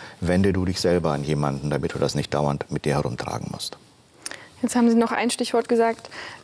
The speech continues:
Speaker 2: ähm, wenn das Opfer sagt, „Ich bin ja dran schuld“, ähm, so dieses Schuldbewusstsein auch in die Vergangenheit noch hinein,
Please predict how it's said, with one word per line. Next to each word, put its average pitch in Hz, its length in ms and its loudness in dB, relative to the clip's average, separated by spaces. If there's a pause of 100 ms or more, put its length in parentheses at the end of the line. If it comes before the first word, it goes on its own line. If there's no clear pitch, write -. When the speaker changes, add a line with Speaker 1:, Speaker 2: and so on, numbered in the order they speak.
Speaker 2:
ähm, 214 420 0 (220)
wenn 202 180 0
das 208 160 0
Opfer - 280 0
sagt, 214 220 0
„Ich - 120 -8
bin 226 140 2
ja 220 80 2
dran 202 240 -2
schuld“, 240 500 2 (640)
ähm, 208 400 0
so - 160 0
dieses 208 340 2
Schuldbewusstsein 233 800 2
auch 226 160 0
in 220 140 2
die 214 100 0
Vergangenheit 220 640 0
noch 226 160 0
hinein, 226 500 2